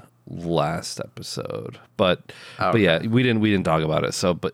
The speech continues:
Speaker 1: so yeah, it's like his dramatization of the cult, and yeah, it's like this, like,
Speaker 2: Yeah, whatever
Speaker 1: pseudo
Speaker 2: it's called.
Speaker 1: drama action movie.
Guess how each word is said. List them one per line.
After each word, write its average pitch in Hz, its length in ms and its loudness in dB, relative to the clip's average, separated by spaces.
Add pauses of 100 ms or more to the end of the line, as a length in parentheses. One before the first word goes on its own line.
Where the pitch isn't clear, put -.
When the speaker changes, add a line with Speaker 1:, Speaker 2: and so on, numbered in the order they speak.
(160)
Speaker 1:
so - 220 -2
yeah, 92 260 4
it's 87 120 -2
like 87 180 -4
his 90 440 -2
dramatization 82 1080 0
of 82 360 -6 (420)
the - 100 -2
cult, - 480 0
and 80 380 -2 (240)
yeah, 82 240 -2
it's - 100 -4
like - 120 -4
this, - 260 -12
like, - 240 -14
Speaker 2:
Yeah, 117 200 -4
whatever - 160 -12
Speaker 1:
pseudo 87 640 4
Speaker 2:
it's 80 100 -8
called. 82 340 -12 (140)
Speaker 1:
drama 82 600 2
action 90 400 0
movie. 85 460 -2